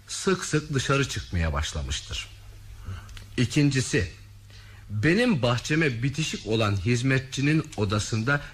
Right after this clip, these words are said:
devamlı olarak ışık yanmaktadır. Hasisliği yüzünden iç yağ bile yakamayan birinin devamlı ışık yakması art niyet sahibi olduğunu, kasıtlı olduğunu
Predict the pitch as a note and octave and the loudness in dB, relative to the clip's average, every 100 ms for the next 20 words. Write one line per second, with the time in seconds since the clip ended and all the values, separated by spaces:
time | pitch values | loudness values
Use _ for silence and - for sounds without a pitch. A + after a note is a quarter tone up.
0 | - G#2 A#2 C3 D#3 G#3+ F3+ A#2+ E3 - | -2 4 6 6 6 4 4 2 -2 -4
1 | - A2 F#2 E3 - - F2 E2 D#2 - | -4 -2 0 -2 -2 0 2 2 -2 -4
2 | D#2 C#2 - - - - - - - - | -4 -4 -6 -10 -16 -16 -16 -16 -4 0
3 | C#3+ - F#3+ - A#3 A#3+ G3 D#3+ C3+ A#2 | 2 0 -4 -2 -2 -2 0 0 2 2
4 | A2+ - B3+ - D#3+ C3+ A#2 A2+ A2 A2 | 0 0 -2 2 2 4 4 2 2 0
5 | - C#3+ B2+ A2 G#2 G#2+ G2 F2 D#2 G2 | 0 0 2 2 2 0 0 -2 -2 2
6 | D#3 E3+ G3+ A3 E3+ F3 B3 - G#2+ - | 4 4 4 2 0 0 -4 0 0 2
7 | G2+ G2 G3 A3+ - - - - - - | -2 0 0 0 -4 -20 -20 -20 -12 2
8 | E3+ E3+ - G#2 F2+ E2 - F#2+ F#2 F#2+ | 4 4 0 0 0 -2 0 2 2 2
9 | F#2 E2 G#2 G2 F2 F#2+ C3+ F3+ - - | -2 -2 0 0 0 0 2 2 -2 -16
10 | - E3+ D#3+ G3 - G#3 C3+ G#2+ F#2+ G2 | -2 0 2 -2 0 4 6 4 2 2
11 | G2+ F#2 | 0 0